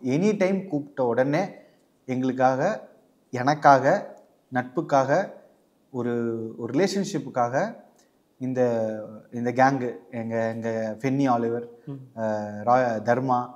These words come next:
Speaker 1: Gugan, அதுக்கப்புறம் வந்துட்டு Sabarish,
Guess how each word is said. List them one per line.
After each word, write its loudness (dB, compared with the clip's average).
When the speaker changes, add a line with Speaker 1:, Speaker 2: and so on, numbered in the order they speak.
Speaker 1:
Gugan, -2
அதுக்கப்புறம் -4
வந்துட்டு -2
Sabarish, -4